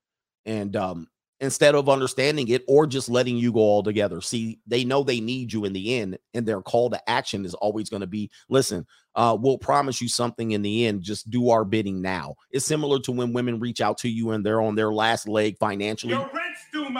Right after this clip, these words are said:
Speaker 1: and they say,
Speaker 2: motherfucker.
Speaker 1: "Look, I'll make it up to you. I'll do whatever you want. Just, just do this. All right, I need this now. I need you to act now,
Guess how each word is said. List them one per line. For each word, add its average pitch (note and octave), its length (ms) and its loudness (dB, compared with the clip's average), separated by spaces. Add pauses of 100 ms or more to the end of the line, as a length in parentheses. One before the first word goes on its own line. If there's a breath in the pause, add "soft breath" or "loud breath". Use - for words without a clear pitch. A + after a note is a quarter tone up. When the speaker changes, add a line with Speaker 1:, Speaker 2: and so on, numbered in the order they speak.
(120)
Speaker 1:
and C3+ 100 -2
they C3 80 2
say, C3 200 2
Speaker 2:
motherfucker. B2+ 80 -2
Speaker 1:
"Look, C3+ 180 2
I'll B2 180 4
make A#2+ 240 -4
it B2+ 80 4
up B2 140 2
to A2 100 -4
you. F#2+ 160 0
I'll G2 160 2
do A2+ 160 -4
whatever A#2 340 0
you B2+ 140 -2
want. B2 340 0
Just, G#2+ 260 -8 (280)
just B2 300 2
do B2+ 180 4
this. - 460 0 (100)
All A2+ 120 -2
right, G#2+ 260 -4
I A#2 100 0
need A#2+ 320 -4
this B2 180 0
now. A#2 500 -2 (120)
I A2 80 -4
need A#2 220 -4
you A#2 80 -2
to G2+ 100 -4 (100)
act C#3 220 2
now, D#2+ 380 -8